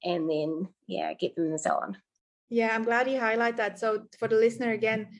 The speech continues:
Speaker 1: Mm-hmm.
Speaker 2: one of the things we talk a lot about here when we do social media, one of, one of our sessions, there are eleven sessions in the Clever Bunch. One of them is on social. And we always highlight that you want to use all these tools, but you also want to use them to drive people to your website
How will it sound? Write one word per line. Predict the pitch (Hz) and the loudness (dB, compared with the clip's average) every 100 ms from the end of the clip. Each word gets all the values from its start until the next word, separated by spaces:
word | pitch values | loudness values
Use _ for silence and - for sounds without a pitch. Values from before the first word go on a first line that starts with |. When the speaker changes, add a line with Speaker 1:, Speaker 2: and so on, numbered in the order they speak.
| - | -12
Speaker 1:
Mm-hmm. | 180 185 226 | -10 -8 -4
Speaker 2:
one | |
of | 233 233 | -2 -2
the | |
things | 220 233 226 | 0 0 0
we | 226 226 226 | 0 0 0
talk | 226 226 226 | 0 0 2
a | |
lot | 208 247 262 | 2 4 4
about | 240 208 | 4 0
here | 208 220 | 0 -4
when | 208 | -2
we | 214 | -4
do | 214 220 | -4 -4
social | 220 208 - 208 | -4 -6 -6 -6
media, | 208 208 202 196 - _ _ _ - | -2 0 -2 -4 -10 _ _ _ -12
one | 196 208 | -4 -2
of, | 208 185 | -2 -6
one | 220 247 | 0 2
of | 247 | 4
our | 233 220 | 4 4
sessions, | 214 226 226 214 | 2 0 -2 -2
there | 214 | 0
are | 202 | 2
eleven | 208 214 220 | 2 0 -2
sessions | 220 196 214 | -2 -4 -6
in | 214 | -8
the | 208 | -6
Clever | 214 208 | -2 -2
Bunch. | 202 196 202 | -2 -6 -2
One | 214 226 | 0 0
of | 226 | -2
them | 214 208 | -2 -2
is | 202 | -4
on | 208 196 | -8 -4
social. | 202 196 190 285 - - _ - | -2 2 4 4 2 -18 _ -4
And | 220 214 | -2 4
we | 220 | 6
always | 226 240 233 233 | 6 6 6 4
highlight | 226 233 226 202 214 | 0 2 2 0 -2
that | 202 - _ _ - | -6 -8 _ _ -14
you | 208 233 | -2 0
want | 233 285 | 2 0
to | 285 | -2
use | 220 254 269 | -2 -2 2
all | 233 | 2
these | 214 202 | 2 -4
tools, | - 220 240 - - _ _ - | -6 -4 -4 -6 -14 _ _ 2
but | 269 233 196 | 2 4 0
you | 226 226 | 0 2
also | 240 262 | 2 2
want | 233 226 | 2 0
to | 226 | -2
use | 208 220 247 233 | -4 -2 -2 -2
them | - 226 226 | -2 -2 -2
to | 233 | -6
drive | 214 208 202 | -2 -2 -2
people | 233 208 | -6 -10
to | 190 | -2
your | 202 | 2
website | 240 269 - 190 180 | 4 2 0 -2 -4